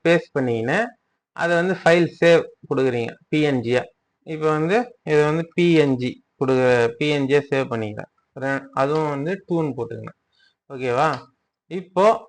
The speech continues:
நான் இந்த பக்கம் வரைக்கும் தானே நம்ம பிரிண்ட் எடுக்க போறோம். இப்போ இது வந்து நானு இது வரைக்கும் பிரிண்ட் எடுக்க போறேன். இதுல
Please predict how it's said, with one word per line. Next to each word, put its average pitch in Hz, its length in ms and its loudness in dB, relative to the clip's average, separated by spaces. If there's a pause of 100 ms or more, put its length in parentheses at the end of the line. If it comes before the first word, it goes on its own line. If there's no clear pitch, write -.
(640)
நான் 185 380 -2 (2000)
இந்த 202 280 6
பக்கம் 202 360 8
வரைக்கும் 185 300 6
தானே 190 200 4
நம்ம 160 240 4 (480)
பிரிண்ட் 180 320 2
எடுக்க 156 220 6
போறோம். 127 300 4
இப்போ 135 200 4 (1080)
இது 156 180 -6
வந்து 151 280 -4
நானு 147 340 -2 (320)
இது 143 160 -2
வரைக்கும் 151 320 2
பிரிண்ட் 151 240 -2
எடுக்க 127 240 0
போறேன். 110 260 -6 (480)
இதுல 135 260 -8